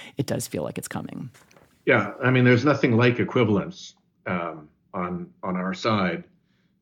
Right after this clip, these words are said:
Speaker 2: The Washington Post reported the two hundred fifty million dollar operation over just a few years to fill the court with, um, suitable justices.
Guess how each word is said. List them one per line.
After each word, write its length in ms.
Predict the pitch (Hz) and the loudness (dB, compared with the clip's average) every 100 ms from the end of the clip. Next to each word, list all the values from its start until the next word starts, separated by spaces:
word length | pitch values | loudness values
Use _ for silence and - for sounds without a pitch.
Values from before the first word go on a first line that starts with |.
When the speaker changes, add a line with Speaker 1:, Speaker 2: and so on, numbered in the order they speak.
| - | -8
Speaker 2:
The 100 | 98 | -4
Washington 440 | 98 92 127 98 | -2 -2 -2 -2
Post 260 | 113 107 - | 0 0 -2
reported 360 | 113 120 107 | -2 2 2
the 80 | 92 | 2
two 140 | 95 123 | 0 2
hundred 300 | 110 98 - | 2 2 0
fifty 260 | 110 - | -2 0
million 460 | 98 107 110 107 107 | 0 4 4 4 2
dollar 340 | 104 101 104 | 2 0 0
operation 580 | 98 98 101 101 101 113 | -2 -2 -2 0 0 -2
over 260 | 95 95 101 | -2 -2 -4
just 240 | 104 - | -6 -8
a 40 | 113 | -8
few 160 | 113 | -4
years 680 | 101 95 101 104 104 - - _ - | -2 0 0 0 -2 -8 -20 _ -10
to 340 | 95 98 92 | -6 -6 -6
fill 220 | - 107 | -4 -2
the 80 | 98 | -2
court 500 | - 107 110 107 - | -4 0 0 -2 -8
with, 280 | 107 98 - _ _ _ _ _ _ 110 | -8 -6 -8 _ _ _ _ _ _ -6
um, 420 | 98 90 90 92 | -2 -2 -2 -4
suitable 640 | 127 117 104 107 101 - _ _ _ _ _ - | -2 0 2 2 -2 -8 _ _ _ _ _ -4
justices. 880 | 117 - - 95 117 110 92 - | 0 0 -2 -2 2 2 2 -6